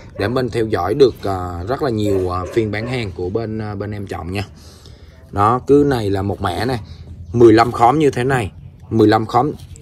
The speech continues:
Cả nhà mình ước lượng nha, nó có khóm to, khóm nhỏ nè.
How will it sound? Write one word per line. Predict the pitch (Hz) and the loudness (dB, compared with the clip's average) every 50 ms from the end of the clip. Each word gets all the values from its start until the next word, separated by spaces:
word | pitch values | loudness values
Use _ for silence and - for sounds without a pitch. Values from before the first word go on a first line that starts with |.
| - | -10
Cả | - 104 | -8 -4
nhà | 104 120 139 135 | -2 -2 -2 0
mình | 127 120 113 110 95 | 0 -2 -2 -2 2
ước | - 131 160 165 | 4 4 6 6
lượng | 139 110 101 104 | 6 6 6 4
nha, | 113 120 117 110 | 0 -4 -4 -4
nó | 117 120 113 | -6 -6 -2
có | - 127 135 | 0 -2 0
khóm | - - 139 143 143 | 0 -2 -4 -2 0
to, | 143 135 123 120 | 0 2 2 2
khóm | - - 123 135 | 0 -2 -2 -2
nhỏ | 127 101 87 92 107 127 | -2 -2 -2 -2 0 0
nè. | 143 | -2